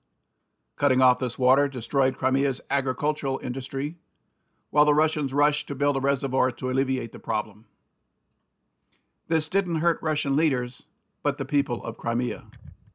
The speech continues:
It wasn't illegal for Ukraine to block this canal, but stopping the flow of fresh water downstream has sparked wars. Russian President Vladimir Putin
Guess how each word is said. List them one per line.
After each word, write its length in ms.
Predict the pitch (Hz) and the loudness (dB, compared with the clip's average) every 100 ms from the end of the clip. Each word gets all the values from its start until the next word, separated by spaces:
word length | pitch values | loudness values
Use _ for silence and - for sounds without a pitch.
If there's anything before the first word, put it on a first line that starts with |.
| _ _ | _ _
It 160 | 180 185 | -2 4
wasn't 380 | 202 202 190 | 4 4 2
illegal 400 | 139 165 185 165 | 2 2 4 2
for 140 | 135 139 | 2 2
Ukraine 460 | 135 - 143 135 | 2 2 2 2
to 80 | 123 | 0
block 320 | 113 131 156 | 4 6 6
this 180 | 139 113 | 2 -6
canal, 540 | - 120 113 113 156 - _ _ _ _ _ _ - | -6 -2 2 0 0 -10 _ _ _ _ _ _ -4
but 120 | 151 | -4
stopping 460 | - 175 175 170 | 6 6 6 0
the 60 | 151 | 0
flow 320 | - 160 156 | 2 4 6
of 120 | 143 | 4
fresh 280 | - 151 - | 4 0 2
water 260 | 151 147 143 | 4 6 6
downstream 720 | 139 139 135 - 139 135 131 _ _ _ | 6 6 4 2 4 4 0 _ _ _
has 260 | - 156 143 | 0 2 0
sparked 380 | - 127 127 127 | 2 4 4 0
wars. 580 | 127 139 107 - - _ _ _ _ _ _ | 4 4 4 -4 -18 _ _ _ _ _ _
Russian 360 | 139 131 143 | 2 4 2
President 500 | 117 143 127 135 135 - _ _ | 4 4 6 4 2 -4 _ _
Vladimir 460 | 131 131 127 127 120 | 4 6 6 2 2
Putin 500 | 165 170 135 143 | 0 0 0 -4